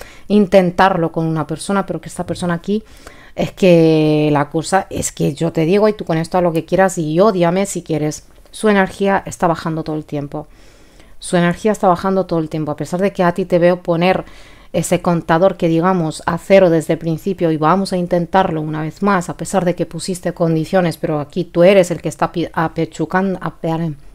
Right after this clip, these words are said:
apechugando con todo el esfuerzo. Esta,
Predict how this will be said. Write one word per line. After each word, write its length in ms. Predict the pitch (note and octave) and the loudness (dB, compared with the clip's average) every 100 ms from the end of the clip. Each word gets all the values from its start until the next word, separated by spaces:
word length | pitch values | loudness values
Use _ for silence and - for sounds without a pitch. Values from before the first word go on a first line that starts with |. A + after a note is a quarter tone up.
| - | -12
apechugando 680 | F3 F3 E3 F3 E3+ G3 F3+ | -4 -2 0 2 2 2 0
con 180 | F3+ E3 | -2 -2
todo 160 | - F#3 | 2 2
el 80 | D#3+ | 2
esfuerzo. 680 | D#3 - G3+ A3 - D4 D4 - - - - | -2 -2 0 2 2 2 0 -18 -20 -20 -2
Esta, 520 | A3+ A3 E3+ D3+ - | 0 0 0 -2 -4